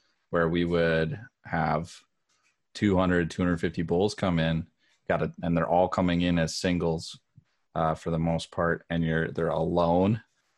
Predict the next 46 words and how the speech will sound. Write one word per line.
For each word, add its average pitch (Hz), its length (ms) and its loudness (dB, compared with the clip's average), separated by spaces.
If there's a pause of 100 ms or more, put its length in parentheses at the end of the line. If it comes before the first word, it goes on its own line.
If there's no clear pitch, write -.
(400)
They're 87 180 0
already 95 340 2
there 95 240 4
for 95 160 -2
a 92 40 2
reason. 87 360 0
Like 90 180 0
I 85 60 0
said, 90 320 -2
sometimes 90 420 -2
it's 85 160 -8
age, 85 340 0
sometimes 87 380 -2
it's 85 140 -4
size, 85 440 0
but 85 220 -4 (140)
sometimes 87 560 -2
it's 82 100 -6
because 87 380 -2
they're 85 120 0
mean. 87 440 0 (580)
Uh, 85 400 0 (400)
and 98 160 0
some 127 160 2
of 143 80 4
these 135 140 4
guys 110 240 2
who 123 60 4
have 101 80 4
been 90 120 2
working 98 280 0
cattle 107 280 0
for 160 160 -2
forty 90 340 2
years, 82 500 0 (600)
they 107 120 2
know 113 220 6
all 110 140 6
these 95 220 0
rules. 87 320 2
They 92 100 2
know 104 160 2
how 107 100 2
to 101 80 0
stay 95 280 0
safe. 85 500 -4